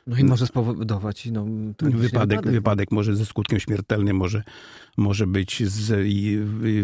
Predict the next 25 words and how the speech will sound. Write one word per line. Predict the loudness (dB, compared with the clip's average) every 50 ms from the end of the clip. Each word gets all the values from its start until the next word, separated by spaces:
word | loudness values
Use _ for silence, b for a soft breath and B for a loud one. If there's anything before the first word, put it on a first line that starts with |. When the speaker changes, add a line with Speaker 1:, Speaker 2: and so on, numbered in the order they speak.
| 0 0
Speaker 2:
w | 0
drodze | 0 0 0 0 0 0
do | 0 2
domu, | 2 2 4 4
może | 2 2 2 0 0
ta | 0 0 0
droga | 0 0 0 0 2 2 2 2
do | 0 2
domu | 2 2 2 2
wydłuży | 0 0 0 0 0 0 0 -2
się | -2 -4 -4
do | -4
pięciu, | -2 -2 -2 -2 -2 -2 -4 -4
dziesięciu | -4 -4 -4 -2 -4 -4 -2 -2 -2
lat. | -2 -2 -2 -4 -4 -8 b b b b b b b b b b b b -2
Ja | 0 2
uważam, | 2 2 2 2 2 2 4
że | 4
ludziom | 2 4 4 4 4 4
nie | 4 4
zależy | 2 2 2 2 2 2 2 2
na, | 2 2 0 -2 -4 -6 -8 _ -6
ogólnie | -2 0 0 0 0 0 0 0
na | 0 -2
bezpieczeństwie. | -4 -4 -6 -8 -8 -8 -10 -12 -12 -14 -16